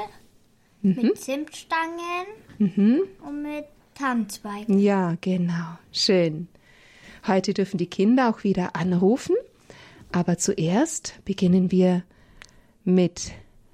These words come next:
Speaker 1: ja, der Adventsgeschichte und dem Lied. Wir sagen euch an den lieben Advent.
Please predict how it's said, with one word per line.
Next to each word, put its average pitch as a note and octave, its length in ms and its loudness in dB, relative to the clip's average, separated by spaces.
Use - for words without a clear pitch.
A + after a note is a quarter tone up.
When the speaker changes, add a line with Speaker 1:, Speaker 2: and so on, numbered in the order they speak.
Speaker 1:
ja, D#3+ 240 0
der - 200 -2
Adventsgeschichte F#3+ 1200 2
und F3 200 -2
dem F3 180 -2
Lied. A3+ 280 0
Wir F#3 120 2
sagen F3 320 0
euch - 240 -2
an A#3+ 260 4
den G3+ 160 4
lieben F#3+ 340 0
Advent. B3+ 500 0